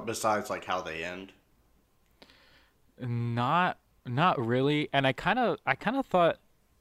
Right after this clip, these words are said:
Speaker 2: I don't know if this was a revision or not,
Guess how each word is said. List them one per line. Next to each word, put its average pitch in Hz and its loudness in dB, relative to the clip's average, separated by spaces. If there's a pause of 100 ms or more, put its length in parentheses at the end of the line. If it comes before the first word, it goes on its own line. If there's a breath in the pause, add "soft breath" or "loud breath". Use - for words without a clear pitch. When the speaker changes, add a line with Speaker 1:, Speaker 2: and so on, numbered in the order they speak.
(880)
Speaker 2:
I 131 8
don't 156 8
know 147 8
if 127 0
this 135 4
was 123 0
a 117 -2
revision 110 -2
or 98 -10
not, 98 -2